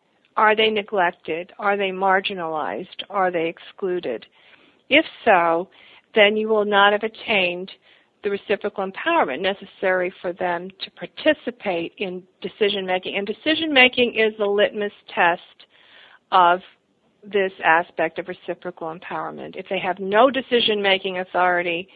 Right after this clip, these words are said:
they're not really there they're just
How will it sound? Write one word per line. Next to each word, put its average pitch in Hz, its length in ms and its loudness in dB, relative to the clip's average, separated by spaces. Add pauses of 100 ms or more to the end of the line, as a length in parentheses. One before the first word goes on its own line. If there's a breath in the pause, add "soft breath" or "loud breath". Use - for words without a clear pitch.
(460 soft breath)
they're 285 140 6
not 285 360 4
really 226 360 2 (120)
there 175 500 4 (560 soft breath)
they're 220 240 6
just 220 240 0